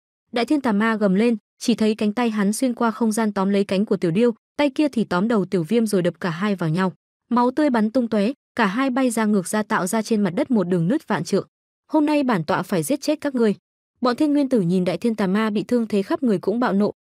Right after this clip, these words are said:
sát ý dâng tràn, định truy sát thì sắc mặt bỗng biến đổi. Ngẩng lên thì thấy Lâm Động đã mở mắt, giữa trán là một đường hắc quang mở ra,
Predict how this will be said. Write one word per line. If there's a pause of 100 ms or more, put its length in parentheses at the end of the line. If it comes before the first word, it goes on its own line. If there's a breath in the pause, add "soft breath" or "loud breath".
(160)
sát
ý
dâng
tràn, (240)
định
truy
sát
thì
sắc
mặt
bỗng
biến
đổi. (320)
Ngẩng
lên
thì
thấy
Lâm
Động
đã
mở
mắt, (260)
giữa
trán
là
một
đường
hắc
quang
mở
ra,